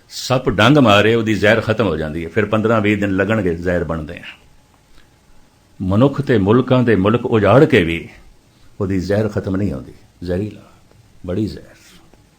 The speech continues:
ਮਨੁੱਖ ਇਤਨਾ ਜ਼ਹਿਰੀਲਾ। "ਬਿਨ ਸਿਮਰਨ ਜੈਸੇ ਸਰਪ ਅਰ ਜਾਰੀ, ਤਿਉ ਸਾਖਤ ਜੀਵੇਂ ਨਾਮ ਬਿਸਾਰੀ।" "ਬਿਨ ਸਿਮਰਨ ਧ੍ਰਿਗ ਕਰਮ ਕਰਾਸ, ਕਾਕ ਬਟਨ ਬਿਸ-, ਬਿਸ਼ਰਾਮੇ ਵਾਸ।"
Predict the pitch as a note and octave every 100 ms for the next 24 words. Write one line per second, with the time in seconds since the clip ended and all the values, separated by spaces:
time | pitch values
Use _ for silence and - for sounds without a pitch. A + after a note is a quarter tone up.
0 | - _ _ _ _ _ _ _ F#2+ G2
1 | G2+ A2 G2+ A2 G2+ D2+ C#2 - - F#2
2 | A#2 A#2 - B2 D3 D3 C#3+ B2+ G#2 G2+
3 | F#2 C3 B2+ - C#3 E3 D#3+ A#2+ G2+ F2
4 | D2 - - _ _ - - _ C3 C#3
5 | - G#2 G#2+ - C#3 A2 G#2+ A2+ C3 C#3
6 | G2+ G2 D3+ C#3+ A#2+ - D#2 D2 C#2 -
7 | _ - _ _ _ - F#2 D3 F3+ F3+
8 | E3 D#3+ D#3+ A#2 A2 B2 G#2+ G2+ C3 C#3+
9 | A2+ F2 E2 E2+ - - D#2+ A2 C#3 C#3+
10 | C#3 C#3 A#2 A2+ G2 A2+ - G#2+ A2+ B2+
11 | C3 A2+ A2+ F2+ -